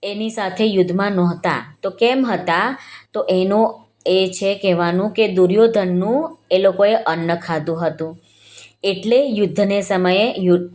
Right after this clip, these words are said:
દુર્યોધનનો સાથ નહીં છોડવાનું કર્તવ્ય માનીને જ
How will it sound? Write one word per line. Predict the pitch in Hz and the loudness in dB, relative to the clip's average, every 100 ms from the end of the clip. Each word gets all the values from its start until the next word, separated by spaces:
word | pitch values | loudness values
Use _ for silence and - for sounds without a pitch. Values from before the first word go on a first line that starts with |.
| 175 | 2
દુર્યોધનનો | 180 185 190 185 175 185 | 4 6 4 4 4 4
સાથ | 196 - 170 180 190 - 185 202 - - - - _ 180 | 2 0 2 0 -2 -2 2 2 2 -4 -20 -20 _ -2
નહીં | 208 262 | 2 2
છોડવાનું | - 226 180 170 170 185 | 2 2 2 2 0 -2
કર્તવ્ય | 185 165 165 175 170 180 | 0 -2 0 0 2 0
માનીને | 175 160 165 170 175 214 233 | 0 -2 -2 -4 0 0 0
જ | - | -6